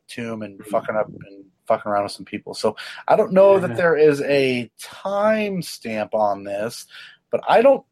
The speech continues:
Speaker 1: know that it, uh, wouldn't it just be a continuation, or is that not a thing?
Speaker 2: I don't know. I'm, like, I don't, I'm confused why this would be the end of the trilogy. Um, and, like, what do they do? Are they, they're gonna do, like, they're just gonna t-, continue with another set of games like Halo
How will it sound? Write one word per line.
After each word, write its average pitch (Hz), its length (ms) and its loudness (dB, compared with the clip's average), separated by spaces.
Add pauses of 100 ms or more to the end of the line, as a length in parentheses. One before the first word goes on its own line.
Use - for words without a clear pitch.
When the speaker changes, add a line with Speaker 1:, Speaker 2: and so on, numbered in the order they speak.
Speaker 1:
know 180 380 0
that 170 160 -2
it, 165 160 -4 (140)
uh, 123 80 -12 (200)
wouldn't 175 240 0
it 143 60 -14
just 170 200 -10
be 175 100 -6
a 147 80 -4
continuation, 165 960 -8 (240)
or 123 100 -2
is 117 80 -4
that 143 140 2
not 143 160 2
a 113 40 0
thing? 107 360 -6
Speaker 2:
I 160 100 -10
don't 147 120 -8
know. 143 100 -2
I'm, 123 420 -2
like, 120 260 0
I 143 100 0
don't, 151 200 2
I'm 127 160 -2
confused 110 380 2
why 98 120 4
this - 440 -2
would 95 160 -6
be 101 220 2
the 92 180 -2
end 95 200 -2
of 92 80 -2
the - 60 -10
trilogy. 87 640 -6 (300)
Um, 95 500 -6
and, 110 140 -8
like, 110 160 -4
what 117 160 4
do 104 60 2
they 104 100 2
do? 101 380 2
Are 95 100 0
they, 98 260 -2 (160)
they're 101 160 0
gonna 98 160 0
do, 98 220 2
like, 95 200 0 (160)
they're 95 100 -4
just 90 120 -8
gonna 95 140 -4
t-, - 200 -14
continue 107 500 -2
with 101 180 -2
another 110 400 0
set 117 240 0
of 107 100 -2
games 113 360 0
like 98 180 2
Halo 120 600 4